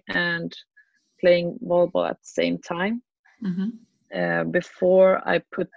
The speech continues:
Speaker 1: more focus on the beach volleyball, and now I have a little bit more focus on the career, uh, because I'm getting older and it's time to <laughs> focus on the career as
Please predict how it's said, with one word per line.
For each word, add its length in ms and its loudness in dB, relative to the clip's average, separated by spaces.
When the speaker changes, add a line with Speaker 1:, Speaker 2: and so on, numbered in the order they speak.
Speaker 1:
more 480 4
focus 600 0
on 440 -6
the 80 -6
beach 360 -4
volleyball, 600 4
and 160 -6
now 400 -6
I 80 -6
have 280 -4
a 40 0
little 220 6
bit 240 -4
more 160 -2
focus 460 -8
on 100 -6
the 80 -8
career, 520 -4
uh, 280 -8
because 520 -8
I'm 140 -8
getting 300 0
older 340 -2
and 160 -4
it's 240 -16
time 260 -6
to 220 2
<laughs> 420 -12
focus 380 2
on 140 6
the 80 2
career 440 4
as 160 2